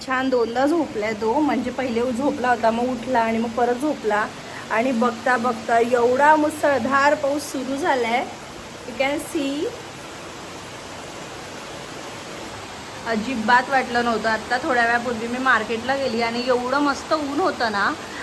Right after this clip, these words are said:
आता बघा कसं पाऊस येतोय, असं जोरात पाऊस येतोय. I think हा जोरात येतोय आणि हा लवकरच जाईल.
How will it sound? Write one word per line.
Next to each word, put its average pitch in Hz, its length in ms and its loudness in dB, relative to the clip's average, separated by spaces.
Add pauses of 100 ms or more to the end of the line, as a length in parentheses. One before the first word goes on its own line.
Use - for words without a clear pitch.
(100)
आता 220 220 0
बघा 240 200 -2
कसं 247 340 -2
पाऊस 240 420 2
येतोय, 247 260 -2
असं 233 200 -4
जोरात 233 460 0
पाऊस 233 360 -2
येतोय. 202 340 -4 (540)
I 240 60 -2
think 277 140 -4
हा 294 80 2
जोरात 262 420 2
येतोय 254 260 -2
आणि 240 180 0
हा 269 100 2
लवकरच 254 480 0
जाईल. 247 260 -2